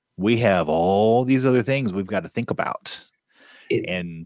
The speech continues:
Speaker 1: that's when you bring them in and say, "No, no, no,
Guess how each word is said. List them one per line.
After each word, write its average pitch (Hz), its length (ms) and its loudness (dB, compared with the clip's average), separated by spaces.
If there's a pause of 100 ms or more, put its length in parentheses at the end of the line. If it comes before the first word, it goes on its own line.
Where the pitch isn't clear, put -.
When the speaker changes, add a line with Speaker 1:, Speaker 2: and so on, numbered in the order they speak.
Speaker 1:
that's - 240 2
when 127 140 2
you 110 100 2
bring 113 240 2
them 104 160 4
in 113 340 4
and 95 160 -2
say, 95 440 2
"No, 110 160 2
no, 95 60 2
no, 90 260 2